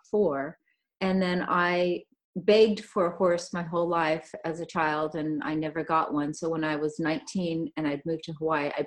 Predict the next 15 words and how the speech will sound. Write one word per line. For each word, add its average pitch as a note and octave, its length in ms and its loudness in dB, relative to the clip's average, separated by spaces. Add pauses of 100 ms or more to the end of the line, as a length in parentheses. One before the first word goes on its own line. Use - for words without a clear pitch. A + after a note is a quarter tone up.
bought D3 180 0
my C#3 100 0
first - 360 -10
horse, - 480 -8
and C#4 420 -2 (640)
I'm D3 380 0 (200)
nearly F3+ 440 4
sixty-three, D#3+ 840 -2
and D3 140 0
I've C#3 140 -6
had C#3+ 180 -4
a C#3+ 120 -10
horse C#3+ 260 -6
ever - 180 -12
since. - 580 -16